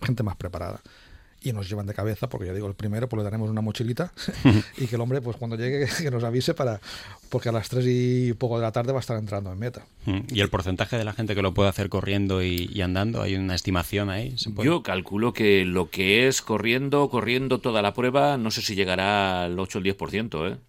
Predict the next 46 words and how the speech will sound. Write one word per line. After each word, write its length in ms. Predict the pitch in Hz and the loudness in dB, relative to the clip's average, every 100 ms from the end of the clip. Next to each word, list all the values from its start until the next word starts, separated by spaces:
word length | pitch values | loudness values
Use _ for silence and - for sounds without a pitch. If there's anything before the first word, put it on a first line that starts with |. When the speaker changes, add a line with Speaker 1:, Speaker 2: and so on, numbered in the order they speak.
| _ | _
Speaker 3:
Y 80 | - | -10
el 100 | 82 | -4
resto, 400 | 98 110 135 127 | -2 -2 0 0
Speaker 2:
Mm. 20 | - | 2
Speaker 3:
hay 100 | 123 | 0
mucha 220 | 151 143 | 0 -4
gente 240 | - 131 123 | -4 -4 -4
que 60 | |
se 100 | 123 | -4
lo 140 | 117 107 | -4 -2
plantea 560 | 104 98 98 120 113 - | -2 -2 0 2 0 0
un 160 | 120 | 0
anda-corre, 640 | 101 101 85 131 123 107 104 - - - | 0 0 -2 -4 -4 -4 -8 -14 -20 -16
o 20 | |
sea, 120 | - 92 - _ | -6 -4 -4 _
y 160 | 98 110 | -12 -8
que 200 | - 107 | 2 4
acaba, 560 | 92 131 123 120 117 - - - | 4 4 6 8 6 4 -6 -6
eh, 120 | - | 0
la, 260 | 110 107 104 | 4 4 4
la, 380 | 104 101 98 95 | 4 4 4 0
eh, 120 | 107 | -2
la, 360 | 101 92 92 90 | -2 0 0 0
la, 200 | 98 101 | -2 -4
la 200 | - 98 | -2 -2
segunda 420 | 87 95 120 120 | -2 -2 0 2
parte 300 | - 117 104 | 2 2 0
de 80 | 104 | -2
la 120 | 101 | -2
Transilicitana 760 | 101 104 101 95 92 87 104 110 | -2 -4 -4 -6 -6 -2 0 0
o 40 | |
la 120 | 104 101 | 0 0
última 260 | 101 95 | -2 -2
parte 240 | 104 95 98 | -2 -2 -2
ya 120 | 98 | -2
la 80 | 87 | -4
acaba 280 | - 92 | -4 -6
haciendo 320 | 80 95 85 78 | -6 -8 -6 -6
andando, 480 | 80 98 107 90 - - - | -6 -4 -2 -4 -6 -16 -6
pero 200 | 95 90 | 0 0
correr, 380 | - 92 120 127 | 2 2 2 2
solo 280 | - 120 117 | 0 -2 0
correr, 440 | 107 104 123 131 | -2 0 2 2
eh, 480 | 117 92 85 78 73 - | 2 0 -2 -8 -10 -14
poca 180 | - - | -16 -14
gente. 300 | - - - | -12 -12 -14